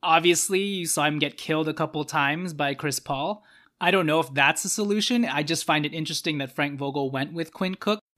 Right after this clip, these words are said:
maybe even just doing that little tinker with JaVale McGee may work. But again, I'm not really sure how that'll affect JaVale McGee's already seemingly fragile psyche right now.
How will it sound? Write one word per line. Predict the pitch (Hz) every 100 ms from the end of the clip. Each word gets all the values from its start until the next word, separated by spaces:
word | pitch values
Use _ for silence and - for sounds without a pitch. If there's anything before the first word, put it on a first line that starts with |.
| -
maybe | 170 196 233
even | 233 226 233
just | 196 139 135
doing | 175 170 220 214
that | 185
little | 160 180
tinker | 165 196 202 170 120 117
with | 151 151
JaVale | 151 139 147 139
McGee | 135 135 131
may | 131
work. | 131 131 120 -
But | 151 139 -
again, | 170 220 233 220 -
I'm | 175
not | 202 160
really | 170 151
sure | - 165
how | 160 147
that'll | 143 135
affect | 123 - 160 165 -
JaVale | 156 156 156 147
McGee's | 147 143 -
already | 156 147 147 147
seemingly | 139 - 151 147 135
fragile | - 135 135 143
psyche | 131 - 135 190 185
right | 190 196
now. | 214 226